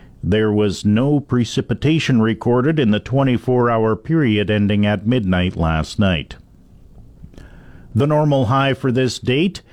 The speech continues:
is eight degrees. The normal low is minus three degrees. The sun rose in Yorkton at seven twenty-two this morning,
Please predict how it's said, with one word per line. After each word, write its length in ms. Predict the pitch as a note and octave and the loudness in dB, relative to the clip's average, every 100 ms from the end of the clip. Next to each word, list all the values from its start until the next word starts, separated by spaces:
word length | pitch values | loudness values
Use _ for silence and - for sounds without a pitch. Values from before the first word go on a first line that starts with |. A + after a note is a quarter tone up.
| - - | -20 -8
is 400 | - G2 G2+ F2+ - | -2 0 0 -4 -4
eight 380 | B2+ F#3 F3+ - - | 0 0 -2 -10 -6
degrees. 680 | G#2 F2+ G#2 A2 C3+ C3 - - - - - - | -4 0 0 2 2 0 -6 -16 -20 -20 -10 -2
The 140 | F#2+ | 2
normal 400 | G#2 G#2 G#2 G2+ | 2 2 2 2
low 440 | A#2 C#3+ G#2+ G#2 | 2 2 0 -2
is 380 | F2+ G2+ G#2+ F#2+ | 0 0 0 0
minus 600 | F#2+ G2 G2 G2 F#2+ - - - | 0 2 2 0 -2 -8 -16 -4
three 320 | B2+ C#3 C3 | 0 2 2
degrees. 720 | G#2+ E2+ F#2 D2 A#1 - - - - - - - - - - - - - C3 | 0 -2 -2 -2 -6 -12 -16 -18 -20 -20 -20 -20 -20 -20 -20 -20 -20 -6 -2
The 120 | B2 | -2
sun 300 | - D3 C#3+ | 0 0 2
rose 400 | D3 D#3+ D#3+ D3 | 2 2 0 0
in 140 | C#3 | 0
Yorkton 480 | C#3 C#3 C3+ F3+ F#3+ | 2 0 0 0 0
at 160 | B2+ - | 0 -2
seven 460 | D3+ C3+ C3+ B2 | -2 0 2 0
twenty-two 920 | - C#3+ C3+ A2 A#2 G#2 - C#3+ C3 | 0 0 0 0 0 -2 0 2 2
this 300 | G#2+ G2 - | 2 0 -2
morning, 540 | C#3 E3+ D3 B2 B2 | 0 2 2 2 0